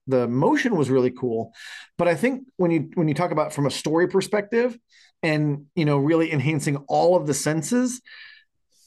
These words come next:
audio really matters. And so I, I think my takeaway from this is really thinking about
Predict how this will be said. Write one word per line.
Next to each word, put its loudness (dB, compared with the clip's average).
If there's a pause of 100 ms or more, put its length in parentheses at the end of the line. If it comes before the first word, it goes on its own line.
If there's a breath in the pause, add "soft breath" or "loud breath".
audio 4
really 0
matters. -6 (140)
And 0
so 2 (600)
I, 0
I -4
think 0
my 0
takeaway 2
from -2
this 0
is 0
really 2
thinking 0
about 0